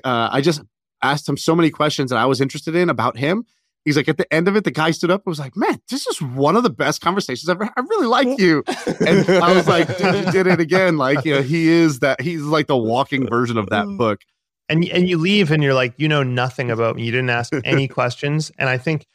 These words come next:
Speaker 2: it's great if the person is really fascinating. What, the status stuff, though, where I get annoyed is, um,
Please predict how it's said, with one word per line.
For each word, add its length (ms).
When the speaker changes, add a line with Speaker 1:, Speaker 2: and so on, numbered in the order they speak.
Speaker 2:
it's 160
great 300
if 160
the 80
person 380
is 180
really 300
fascinating. 720
What, 260
the 380
status 500
stuff, 320
though, 300
where 160
I 100
get 340
annoyed 880
is, 760
um, 580